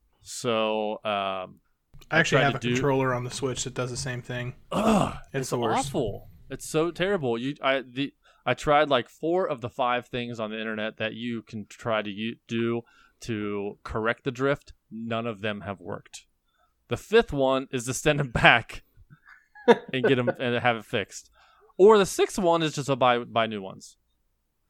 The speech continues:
Speaker 1: which we did. <laughs> So I was like, "If you're gonna be playing this game, I'm gonna get you some new controllers." So we got some third party, you know, controllers because the,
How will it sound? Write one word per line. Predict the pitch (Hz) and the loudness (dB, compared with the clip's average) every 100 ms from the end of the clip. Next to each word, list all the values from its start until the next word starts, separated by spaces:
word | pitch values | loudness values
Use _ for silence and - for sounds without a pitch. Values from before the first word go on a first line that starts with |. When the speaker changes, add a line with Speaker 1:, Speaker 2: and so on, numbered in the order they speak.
| _ _ _ | _ _ _
Speaker 1:
which | 113 - | -6 -4
we | 104 | -6
did. | 101 - _ _ _ | -6 -10 _ _ _
<laughs> | 190 190 - - - | -10 -6 -6 -8 -14
So | - - | -10 0
I | 139 | 2
was | 131 | 2
like, | 135 127 120 147 143 190 - _ - | 2 0 2 -2 -2 -10 -20 _ -4
"If | 135 - | -4 0
you're | 165 | 0
gonna | 226 | 2
be | 160 | 0
playing | 135 147 143 | -2 -2 -2
this | 123 | -4
game, | 120 123 113 107 | -2 0 -2 -4
I'm | 107 | -6
gonna | 123 113 | -4 -4
get | 117 | -4
you | 113 | -6
some | - 101 | -10 -6
new | 110 107 | -6 -6
controllers." | 104 - 98 95 90 | -8 -6 -6 -6 -8
So | 123 | -6
we | 123 | -2
got | 139 131 | 0 0
some | - 117 104 - _ _ _ - | 0 -6 -8 -14 _ _ _ -6
third | 127 123 113 | -2 -2 0
party, | 117 113 110 107 104 _ _ _ _ | 0 0 0 -4 -6 _ _ _ _
you | 107 | -10
know, | 101 101 98 _ | -6 -6 -8 _
controllers | 110 - 110 101 92 | -12 -4 -4 -4 -8
because | 110 117 101 | -8 -6 -6
the, | 107 | -8